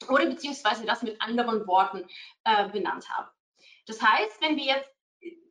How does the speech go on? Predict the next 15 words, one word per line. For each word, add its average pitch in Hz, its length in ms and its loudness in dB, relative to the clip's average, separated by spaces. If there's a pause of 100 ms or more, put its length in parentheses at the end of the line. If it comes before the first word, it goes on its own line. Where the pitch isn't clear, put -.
(380)
abgesehen 277 600 0
von 226 140 -4
der, 202 280 0
äh, 208 160 -2
Jobbezeichnung, 262 880 2
was 240 220 2
könnte 254 220 -4
ich - 80 -12
denn 214 180 -8
auswählen? - 640 -6 (340)
Ich 403 280 4
könnte 311 360 0
in 233 440 -4
Richtung 233 500 -6
Tätigkeitsbereich, 185 1080 -2